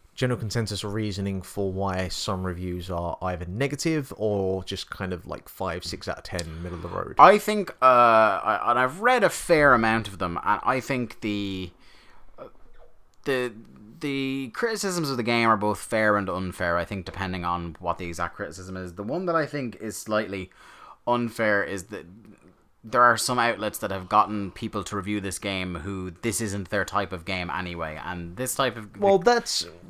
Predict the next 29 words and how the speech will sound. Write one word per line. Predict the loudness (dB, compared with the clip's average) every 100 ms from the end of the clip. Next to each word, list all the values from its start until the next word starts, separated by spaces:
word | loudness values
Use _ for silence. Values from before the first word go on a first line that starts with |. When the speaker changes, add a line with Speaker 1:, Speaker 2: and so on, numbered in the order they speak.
| -4
Speaker 1:
I | 2
mean, | 6
you | 6
could | 4 4
make | 4
that | 6
argument | 8 8 4 0 -2
Speaker 2:
Yeah. |
Speaker 1:
for | 0 4 4 2 -2 -2
any | 0 -2
game, | -4 -2
Speaker 2:
But | 4
that's | 6 6
what |
I'm | 4
Speaker 1:
you |
Speaker 2:
saying. | 2 0
Speaker 1:
know. | 2
Speaker 2:
There | 2
seems | 4 2
to | 2
be, | 2 2
because | 0 0 4 4
the | 4
collectathon | 2 2 2 4 4 6
platformer | 4 6 2 0 0
was | -2 2
always | 2 2 0
a | -2